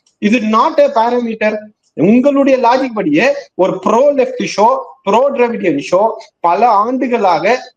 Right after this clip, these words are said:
தொடர்ந்து முன்னணி ஷோவா இருக்கு அப்படின்னா, அப்ப நீங்க எதை யோசிக்கணும், எதை இன்ட்ரோஸ்பெக்ட் பண்ணணும்?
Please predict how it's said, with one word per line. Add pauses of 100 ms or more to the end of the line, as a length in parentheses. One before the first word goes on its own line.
(100)
தொடர்ந்து
முன்னணி
ஷோவா
இருக்கு
அப்படின்னா, (260)
அப்ப
நீங்க
எதை
யோசிக்கணும்,
எதை
இன்ட்ரோஸ்பெக்ட்
பண்ணணும்?